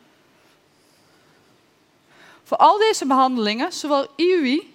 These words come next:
I V F als icsi, is er een selectie van de zaadcellen nodig. Daarbij wordt het zaad gewassen, zodat de goede bewegende zaadcellen eruit gehaald worden en de dode niet bewegende weggegooid worden. Dat zou tenminste in de ideale situatie zijn.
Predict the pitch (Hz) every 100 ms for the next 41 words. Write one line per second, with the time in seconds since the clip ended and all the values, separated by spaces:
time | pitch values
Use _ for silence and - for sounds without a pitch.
0 | _ 302 330 339 285 277 - - _ 262
1 | 285 285 294 - 240 - - 240 247 226
2 | 254 285 285 262 247 - 226 233 - 214
3 | 202 165 143 - - _ _ _ _ _
4 | _ _ _ _ _ _ _ _ _ _
5 | - 269 233 240 226 240 190 - 262 294
6 | - - 196 240 - 349 269 233 208 -
7 | 311 370 226 180 185 277 - 294 269 233
8 | 254 277 240 185 202 240 - 233 220 220
9 | 226 196 196 170 220 262 233 262 247 233
10 | 240 226 202 208 - - - 220 220 -
11 | 165 156 151 147 147 _ _ _ _ _
12 | _ _ _ _ _ _ _ _ _ _
13 | 196 208 240 233 254 247 - 269 - 262
14 | 269 262 277 277 277 - 285 294 311 -
15 | 208 156 156 156